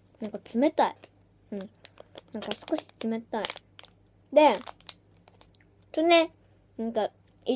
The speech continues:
一番最初はめっちゃ酸っぱかったんですよ。でもやっぱり、なんか、噛んでるせいか、酸っぱいのがなくなってきます。一瞬だけですね、酸っ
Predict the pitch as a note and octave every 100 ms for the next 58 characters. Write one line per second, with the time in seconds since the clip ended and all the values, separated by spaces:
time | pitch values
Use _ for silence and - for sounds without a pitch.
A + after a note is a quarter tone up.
0 | - C4 E4+ F#4 G4 F#4+ F4+ C4+ C#4 E4+
1 | E4+ F#4 - E4+ C4+ B3+ A3+ A3+ G#3+ G#3+
2 | G3 - _ _ _ _ _ _ _ -
3 | B3+ C4+ C#4+ E4+ C4+ C4+ G#3+ - - _
4 | _ - - _ _ _ _ - G#3 G3+
5 | F#3+ - _ _ _ - _ _ - D#4
6 | F4 D#4+ A3+ A3+ G3+ G#3+ A3 F#3+ F#3+ _
7 | _ _ _ _ _ _ _ _ _ -
8 | C4 E4 E4+ B3+ G#3 G#3+ F#3+ G3+ - -
9 | G3+ - A#3 A3+ A3 G#3 G3+ F#3 - _
10 | B3+ C4+ F4 E4 B3 A#3 A#3+ G3+ - G#3+
11 | A3+ - G#3+